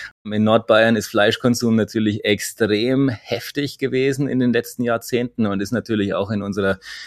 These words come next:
Tradition verankert und vielen, auch in meinem Bekanntenkreis, fällt es wahnsinnig schwer. Und ich sag dann aber auch immer,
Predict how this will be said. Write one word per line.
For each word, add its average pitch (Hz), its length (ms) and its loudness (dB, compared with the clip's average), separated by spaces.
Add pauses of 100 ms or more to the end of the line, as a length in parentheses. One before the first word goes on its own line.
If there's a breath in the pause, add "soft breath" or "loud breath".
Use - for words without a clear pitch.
(100)
Tradition 113 640 4
verankert 127 560 2
und 107 200 0
vielen, 117 640 2
auch 104 200 -4
in 110 100 -2
meinem 98 240 0
Bekanntenkreis, 104 720 -4
fällt 98 220 -4
es 101 220 -10
wahnsinnig 143 500 -4
schwer. 110 300 -2
Und 95 80 -2
ich 95 120 -10
sag - 160 -4
dann 113 120 0
aber 101 200 0
auch 147 100 0
immer, 120 200 0